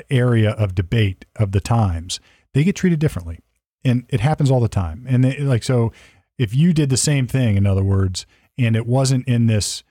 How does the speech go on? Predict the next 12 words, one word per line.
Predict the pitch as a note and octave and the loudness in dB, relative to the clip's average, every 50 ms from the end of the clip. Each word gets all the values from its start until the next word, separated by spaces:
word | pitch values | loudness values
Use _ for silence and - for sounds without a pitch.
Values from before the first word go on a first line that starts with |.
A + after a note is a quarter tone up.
| _ _ _ _ - | _ _ _ _ -6
uh, | - A2+ A2 G#2 G#2 G2+ - - | -2 0 0 2 0 0 -2 -4
political | - - C#3 B2+ - - A2 | -4 -2 -2 -2 0 -2 -4
sphere, | G#2+ - - - - B2 G#2+ F#2 F2+ F2 F2 - _ _ _ _ _ _ | -4 -4 -6 -2 0 0 0 0 -2 -4 -8 -10 _ _ _ _ _ _
you're | - A2 A2 C#3 F3 F#3+ | -4 0 2 2 4 4
not | F#3 D#3 - | 2 2 0
gonna | - A#2+ A2+ | 0 -2 0
get | A2 A#2 A2 | 0 -2 -2
the | - | -2
same | G#2 - A#2 A2 G#2 | -2 0 0 0 0
consequence. | - - G#2+ G2+ F#2+ - G2+ - - F2+ E2 D#2+ - - - _ _ _ _ - | 0 0 -2 -2 -2 -2 -6 -8 -8 -10 -10 -10 -14 -16 -16 _ _ _ _ -2
And | B2+ A#2 A#2 | 0 2 2
it's, | A#2 A2+ - - - | 2 0 -2 -4 -12